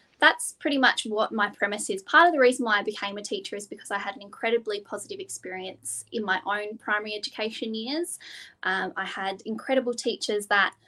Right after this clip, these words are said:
were really passionate about making sure that the school environment was positive, that it was fun, that it was exciting. And I really hope that that's exactly what I'm doing for my kids. You know,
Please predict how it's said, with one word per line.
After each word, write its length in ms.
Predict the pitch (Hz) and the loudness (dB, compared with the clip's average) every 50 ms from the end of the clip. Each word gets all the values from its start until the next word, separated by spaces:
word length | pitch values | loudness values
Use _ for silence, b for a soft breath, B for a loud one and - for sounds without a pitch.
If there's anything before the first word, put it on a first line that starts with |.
| b b b | b b b
were 200 | - 226 220 214 208 202 | 2 2 2 2 0 0
really 280 | 214 233 240 233 233 233 | 4 6 6 6 6 2
passionate 440 | - - 214 208 - - 226 214 - - | 0 -2 -2 -2 -2 -4 -4 -2 -4 -2
about 240 | 190 208 196 - - | -2 -2 -2 -2 -2
making 320 | 190 196 190 - 214 208 | -4 -6 -6 -8 -8 -8
sure 260 | 202 - - 202 196 | -6 -4 -4 -4 -2
that 260 | 196 190 190 - - - _ _ | 0 0 0 0 -2 -8 _ _
the 140 | - 202 226 | -4 -4 -2
school 260 | 220 - - 233 214 | -2 0 0 0 0
environment 540 | 202 208 208 202 196 190 196 196 196 - - | 0 -2 -4 -2 0 0 0 0 -2 -6 -8
was 140 | - 220 - | -10 -10 -10
positive, 580 | - - - 311 320 320 277 277 269 269 269 - | -2 2 4 4 4 4 0 0 0 0 0 -2
that 80 | - | -2
it 60 | - | -2
was 200 | - 196 - - | -4 -6 -8 -10
fun, 460 | - - _ 285 262 254 254 254 247 226 | -12 2 _ 8 10 10 8 8 4 0
that 100 | 208 202 | -6 -6
it 60 | - | -8
was 140 | 208 - - | -8 -10 -12
exciting. 680 | - - - - 254 226 233 233 233 233 226 226 226 220 - - | -10 -8 2 4 6 6 6 6 6 4 0 -2 -4 -4 0 0
And 460 | 208 208 208 208 208 208 220 220 - b b b b b b - | 2 2 2 0 -2 -4 -6 -8 -8 b b b b b b 0
I 80 | 220 226 | 0 4
really 260 | 226 240 247 233 220 | 6 6 6 6 4
hope 440 | 220 - - 254 220 214 220 226 - _ _ | 2 2 4 4 6 6 4 2 -2 _ _
that 240 | 214 196 - - - _ _ _ | -2 -2 -2 -4 -10 _ _ _
that's 300 | - 233 202 - - - | 0 0 0 0 -2 -6
exactly 420 | 233 202 202 240 196 202 - 226 | -6 -2 -2 -2 -2 -2 -4 -4
what 140 | 208 202 196 | -2 -2 -2
I'm 160 | 196 190 196 | -2 -4 -4
doing 240 | 208 208 202 202 202 202 | -6 -8 -8 -8 -10 -10
for 120 | - 214 | -10 -8
my 220 | 208 190 190 202 208 | -4 -2 -2 -2 -4
kids. 520 | - - 262 294 320 320 - - - - - | -6 -4 -4 -4 -4 -4 -6 -10 -10 -8 -8
You 120 | 214 208 | -8 -6
know, 180 | 196 190 196 | -4 -4 -4